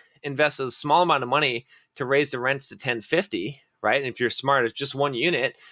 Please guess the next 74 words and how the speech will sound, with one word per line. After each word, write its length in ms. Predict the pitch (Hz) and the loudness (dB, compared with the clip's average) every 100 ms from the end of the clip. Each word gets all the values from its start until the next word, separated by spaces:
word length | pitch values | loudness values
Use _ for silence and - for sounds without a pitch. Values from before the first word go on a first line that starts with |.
| _ | _
Like, 200 | - 110 | -2 0
I 100 | 113 | 0
think 220 | 120 143 120 | 0 0 -2
you 100 | 123 | -4
can 200 | 127 110 | -4 0
probably 360 | 143 135 127 | 2 4 4
write 280 | 113 120 127 | 4 4 4
up 120 | 123 | 2
some, 300 | - 120 107 _ _ - | -2 -6 -8 _ _ -8
if 100 | 135 | -2
you're 80 | 165 | 2
a 40 | |
good 160 | - - | 2 4
copywriter, 520 | 156 208 170 117 123 | 2 2 2 2 0
you 60 | |
can 140 | 139 160 | -4 0
write 100 | 143 | 0
up 80 | - | 0
some 140 | 117 | -4
advertising 880 | 98 151 160 127 107 107 110 123 - | -2 -2 -2 0 0 -2 -8 -12 -12
and 140 | 123 | -10
do 80 | 120 | -8
some, 320 | 120 123 117 - _ - | -8 -8 -8 -12 _ -4
like, 220 | 127 113 | -2 -2
find 340 | - 117 175 170 | 0 2 2 -2
someone 200 | 131 107 | -4 -2
that 140 | 131 | -2
will 120 | 110 | -2
pay 260 | - 120 151 | -4 -4 -4
ten 240 | 127 104 | -4 -8
fifty 340 | - 98 98 - | -8 -12 -14 -10
for 180 | 101 101 | -4 -4
it. 80 | - _ | -4 _
That's 220 | 104 156 | -4 -2
what 80 | 135 | 0
I 100 | 113 | 0
would 140 | 147 76 | 0 -4
do, 180 | 113 156 - | -10 -12 -10
okay? 260 | - 104 165 135 _ _ _ _ - - - | -4 -2 -2 -8 _ _ _ _ -16 -16 -2
So 140 | 123 | 2
this 160 | 139 151 | 2 2
is, 60 | |
that's 160 | 151 208 | 2 4
what 100 | 185 | 4
I 80 | 143 | 4
do, 240 | 110 147 - - - | 0 -4 -8 -20 -10
is 120 | 123 | 0
I, 100 | 135 | 2
I 80 | 131 | 2
raise 240 | 131 165 165 | 2 0 -2
this 180 | 156 | -6
rent. 220 | 120 135 - | -8 -10 -10
I 80 | 120 | -10
get 180 | 131 | -10
someone, 360 | - 139 139 135 | -8 -8 -8 -4
maybe 180 | 139 151 | 0 2
I 60 | |
use 240 | 151 156 151 | 2 0 -2
even 240 | 139 147 | -4 -2
an 120 | 139 | -4
incentive 540 | 131 113 165 185 131 101 | -6 -4 0 2 0 -2
to 180 | 117 117 | -8 -4
get 160 | 135 131 | -2 0
them 180 | 131 | -2
to 60 | 123 | -2
move 220 | 127 147 | -2 0
in, 140 | 156 117 | 0 0
give 140 | 110 | -4
them 160 | 120 113 | -4 -4
one 240 | 135 143 | -4 -4
free 180 | - 147 | -2 0
month 280 | 143 139 139 | 2 0 0
of 80 | |
rent 340 | 165 202 143 | 2 2 0